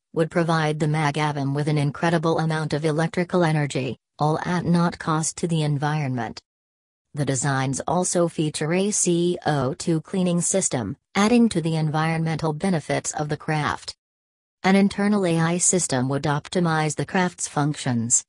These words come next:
while plasma actuators control the airflow to the wings and over the fuselage. Oscar, from Barcelona, Spain,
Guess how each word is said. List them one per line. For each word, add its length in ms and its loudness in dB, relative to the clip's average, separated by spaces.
while 260 2
plasma 540 0
actuators 760 0
control 460 0
the 240 -4
airflow 580 0
to 120 0
the 100 0
wings 500 0
and 200 -2
over 280 0
the 120 -2
fuselage. 880 -2
Oscar, 520 0
from 240 0
Barcelona, 880 0
Spain, 600 0